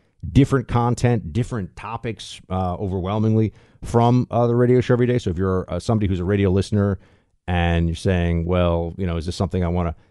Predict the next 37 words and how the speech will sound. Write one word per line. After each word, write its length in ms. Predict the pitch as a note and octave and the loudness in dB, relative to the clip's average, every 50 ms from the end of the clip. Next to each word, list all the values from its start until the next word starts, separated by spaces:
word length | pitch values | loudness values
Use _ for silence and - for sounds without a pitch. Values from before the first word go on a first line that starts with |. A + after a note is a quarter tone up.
| _ _ | _ _
yeah, 260 | - G#2 B2 B2+ F#2 E2+ | 0 2 4 4 4 2
this 200 | F#2+ A2 - - | 0 -2 -2 -4
is, 220 | A2+ F#2 F2+ F#2+ | -6 -8 -6 -2
this 180 | G#2+ B2 - - | 0 0 2 2
is, 160 | A#2+ F#2 E2 - - | 0 0 -2 -4 -4
you 140 | A#2+ G#2+ F#2+ | -2 0 0
know, 160 | F#2+ F#2+ - - | 0 -2 -2 2
in 120 | C#3 C3+ | 2 4
addition 420 | C3+ G#2+ A#2 E3 D#3+ - D3+ D3 | 4 6 4 4 4 4 4 2
to 80 | A#2 C3 | 4 4
the 80 | A#2+ A2+ | 2 4
radio 320 | A2+ B2+ C3+ B2 B2 A#2+ | 4 4 4 4 4 4
listening, 380 | A2+ A#2 A2 - A#2+ A#2+ A#2 G#2 | 2 0 -2 -4 -4 -4 -4 -4
I 20 | |
would 160 | F2+ F2+ F2 | -4 -2 0
love 180 | G2 G#2 G2+ - | 0 0 0 -2
for 80 | - | -4
you 40 | G#2 | -8
to 80 | F#2+ F#2+ | -8 -6
listen 240 | F#2+ F#2 - G2 F2 | -8 -8 -8 -10 -12
to 80 | - | -10
this 320 | F2 F2 F#2 E2+ - - _ _ _ _ _ _ _ - | -10 -10 -10 -10 -12 -16 _ _ _ _ _ _ _ -14
because 360 | - - - G#2+ G2+ F2+ D#2+ | -14 -6 -2 -2 0 0 0
it'll 100 | F#2+ F#2 | 0 0
be 140 | E2+ F2+ E2+ | -2 -2 -4
totally 400 | - - A2 A2 G#2+ G2+ G2 F#2+ | -4 -4 0 0 2 2 2 2
different. 400 | E2+ F2 - - E2 D#2 D2+ - _ - | 0 -2 -4 -6 -8 -10 -10 -12 _ -14
Uh, 400 | D#2 D#2 D#2 D#2+ D#2 D#2 D#2 - - _ _ _ - - - E2+ - A#2 G#2 | -12 -12 -10 -10 -10 -12 -12 -14 -16 _ _ _ -20 -20 -20 -18 -14 -12 -8
I 60 | - D#3 | -6 -2
mean, 200 | D#3+ E3+ E3+ D#3+ | 0 0 0 2
obviously 420 | - E3+ E3+ F3 C#3+ B2+ - A#2+ | 2 4 4 4 4 4 2 2
it's 80 | G2+ - | 2 2
different 260 | B2+ A2+ G#2+ F#2+ - | 2 2 2 2 2
content 320 | - G#2 G2 F2+ G2+ F#2+ | 2 2 2 2 0 0
already, 240 | G2 D#3 G3 E3+ C3 | 0 0 2 2 2
but 140 | G2 A2+ G#2+ | 2 2 0
it's 220 | G2 - - - | 0 -2 -6 -18